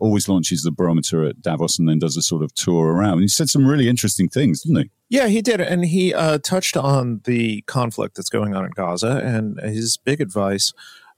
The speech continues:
Speaker 2: uh, for brands and for companies was to, is to stay out of politics. Um, a-, and that's an interesting point of view, I think, because, you know, really absolutely anything at all,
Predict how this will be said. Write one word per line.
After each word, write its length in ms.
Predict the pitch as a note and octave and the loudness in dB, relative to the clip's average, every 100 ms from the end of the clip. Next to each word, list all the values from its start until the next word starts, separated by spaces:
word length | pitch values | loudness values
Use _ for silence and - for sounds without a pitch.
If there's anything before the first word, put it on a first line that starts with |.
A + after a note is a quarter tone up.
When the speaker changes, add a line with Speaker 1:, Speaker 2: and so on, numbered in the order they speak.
| - | -6
Speaker 2:
uh, 320 | G#2+ G#2 G2 | -2 0 0
for 140 | - A2 | -2 -4
brands 420 | G2+ G2+ G2+ - | -2 -2 -2 -2
and 120 | A#2+ | -4
for 120 | G#2+ | -6
companies 560 | - G2+ F#2+ G2+ G#2+ - | -6 -6 -6 -6 -6 -4
was 200 | G2 F2+ | -4 -4
to, 440 | - G2+ F#2+ F#2+ - | -6 -4 -2 -4 -6
is 200 | G#2 - | -6 -4
to 100 | G#2 | -2
stay 240 | - G2+ | -2 -2
out 140 | F#2+ | -2
of 100 | F2+ | -4
politics. 600 | - C#3 B2+ G2+ F#2 - - - - - - | -4 -2 -2 -4 -10 -12 -14 -16 -20 -20 -10
Um, 480 | - D3+ D3+ D3 D3 - _ _ - | -2 0 0 -2 -8 -14 _ _ -4
a-, 200 | G3 - | -4 0
and 100 | G#3 | 2
that's 200 | A#3 A#3+ | 2 2
an 100 | A#3 | 2
interesting 440 | A#3+ A#3 B3+ G#3 | 2 2 2 2
point 200 | D3+ D#3+ | 2 2
of 80 | C#3 | 0
view, 160 | E3 F#3 | 2 2
I 100 | A2+ | 2
think, 240 | A#2 A#2 | -2 -8
because, 720 | - - C3+ B2 A#2 A2 - - | -8 -4 0 2 2 0 -2 -2
you 220 | C#3 C#3 | -2 0
know, 80 | D#3+ | 0
really 640 | B2 C3+ G3+ A3+ B2+ A2 - _ - | 0 0 2 2 2 0 -4 _ -6
absolutely 640 | D3 E3+ - C3+ B2+ A2 G#2+ | -2 -2 -2 0 0 0 0
anything 440 | C#3+ D#3+ B2+ G#2+ | 0 0 -2 -2
at 100 | G#2 | 0
all, 440 | B2+ B2 G2 G2+ | 2 2 0 -2